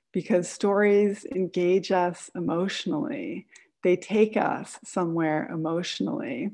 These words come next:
The great postmodern novelist Kurt Vonnegut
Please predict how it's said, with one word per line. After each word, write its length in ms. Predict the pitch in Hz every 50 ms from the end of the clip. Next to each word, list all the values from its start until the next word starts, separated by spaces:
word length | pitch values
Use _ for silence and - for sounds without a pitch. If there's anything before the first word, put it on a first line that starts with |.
| - _ - - - - - _ -
The 100 | 202 214
great 680 | 214 214 220 226 220 214 208 - - - - - - -
postmodern 880 | - 220 202 202 208 - 226 190 180 180 180 180 180 175 175 175 -
novelist 760 | 170 170 180 175 180 180 185 175 165 170 165 - - - - - - _
Kurt 360 | - - 196 196 196 - 165 165
Vonnegut 680 | 175 170 165 170 185 185 - 160 156 - 170 180 -